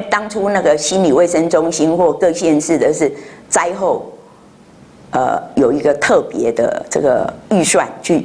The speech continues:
执行。可是后来我们发觉说，哎，自杀问题既然在那个灾后八十八、八十九，一直到九十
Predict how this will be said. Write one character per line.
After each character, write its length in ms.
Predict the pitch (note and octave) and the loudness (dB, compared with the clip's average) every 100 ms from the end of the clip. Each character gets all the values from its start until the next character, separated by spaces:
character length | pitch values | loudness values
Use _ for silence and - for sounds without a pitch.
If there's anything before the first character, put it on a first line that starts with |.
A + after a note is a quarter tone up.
| - | -4
执 220 | B2 C#3 | 0 2
行。 240 | D3 - - - - - - - | 2 -2 -6 -12 -20 -18 -16 -4
可 100 | G#3 | 0
是 80 | D4 | 2
后 200 | D4 G#3+ | 2 2
来 200 | D#3 C#3+ | 0 0
我 60 | |
们 140 | C#3+ E3 | -4 -2
发 200 | F3+ F3+ | -2 -2
觉 220 | C#3+ C3+ | 0 0
说， 220 | C#3 D#3 | 2 0
哎， 160 | D3 F3 | 0 -2
自 260 | F3 G#3+ | -2 -2
杀 220 | - F3+ F3+ | 0 0 2
问 200 | F3 D3+ | 2 0
题 140 | C3 | -4
既 180 | C3+ F#3+ | -2 0
然 220 | C#3 C3+ | 0 -2
在 240 | C#3 D#3+ - - - - | -2 -2 -4 -12 -20 -6
那 120 | - | -2
个 160 | G3 D3+ | 2 0
灾 260 | D3 E3+ F#3 | 2 -2 0
后 80 | F3 | -4
八 300 | - F3 F3 | -2 -2 -2
十 120 | - | -6
八、 240 | C#3+ D#3 | -4 -2
八 220 | D3+ D#3 D#3+ | -2 -2 -4
十 140 | C#3 | -8
九， 220 | - G#2 | -6 -6
一 80 | - | -4
直 120 | D3 | -8
到 160 | E3 E3 | -2 -2
九 160 | - A#2+ | 0 -4
十 280 | - B2+ | -4 -4